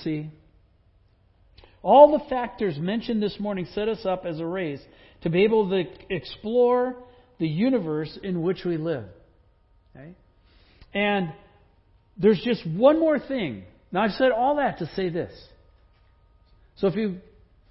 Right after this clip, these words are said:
fell asleep, that's okay. Wake up. Here's the important part.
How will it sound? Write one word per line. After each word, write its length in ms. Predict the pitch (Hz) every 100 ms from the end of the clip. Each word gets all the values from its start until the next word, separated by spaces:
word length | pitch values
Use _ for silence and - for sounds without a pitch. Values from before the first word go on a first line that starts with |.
| -
fell 180 | 147 143
asleep, 360 | - 156 165
that's 200 | 147 123
okay. 340 | 131 - 165 180 - _ _ _
Wake 200 | 156 147 165
up. 160 | 165
Here's 240 | 156 165 175
the 80 |
important 420 | 160 - 156 135 131
part. 220 | 113